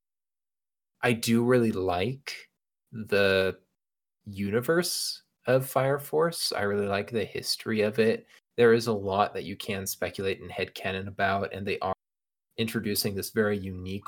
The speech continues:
realm that I don't think I've seen before in anime. So I am really happy about that. I'm really excited about that.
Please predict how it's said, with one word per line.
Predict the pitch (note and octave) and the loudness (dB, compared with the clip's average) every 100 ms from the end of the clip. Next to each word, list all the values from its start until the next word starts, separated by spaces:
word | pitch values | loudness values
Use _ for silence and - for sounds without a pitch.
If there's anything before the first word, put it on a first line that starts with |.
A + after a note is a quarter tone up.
| - | -10
realm | G2 F2+ F2+ G#2+ C#3 D3 _ _ - | -4 -2 -2 -2 -4 -10 _ _ -2
that | G2 | -2
I | - G2+ | 0 -4
don't | G#2 G2+ | -4 -8
think | G2+ G2+ | -8 -4
I've | F2+ | -2
seen | - F2+ G2 | -2 -4 -4
before | C3+ C3+ E3 F3 F#3+ - _ _ _ | -2 2 4 4 0 -8 _ _ _
in | F#2+ F#2+ F#2+ G2+ - _ F#2 | -2 0 -2 -8 -12 _ -2
anime. | F#2 G#2 B2 D#3+ F3 _ _ - | 0 0 -2 -2 -6 _ _ -4
So | - A#2 G#2+ | 6 8 8
I | A2 | 8
am | A2 B2 C3+ C3 B2+ B2 _ _ _ _ _ _ _ | 6 6 6 6 2 -4 _ _ _ _ _ _ _
really | A2 A#2 G#2 | 2 4 4
happy | F#2 F#2 F2+ | 2 0 0
about | F2 E2 | 0 0
that. | F#2 | 0
I'm | F#2+ G2 | 0 -2
really | F#2 | -4
excited | F2+ - F2 | -4 -2 -2
about | F#2 - | -4 -2
that. | F2 E2+ - | 0 2 0